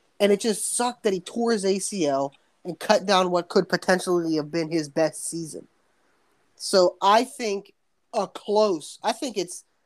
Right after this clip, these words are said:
McCaffrey, Winston, Henry, one, two, three, because Derrick Henry is gonna be Derrick Henry if he's healthy.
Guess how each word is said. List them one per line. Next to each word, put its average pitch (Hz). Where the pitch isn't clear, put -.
McCaffrey, 180
Winston, 156
Henry, 143
one, 175
two, 139
three, 139
because 160
Derrick 196
Henry 160
is 135
gonna 156
be 143
Derrick 127
Henry 127
if -
he's 117
healthy. 92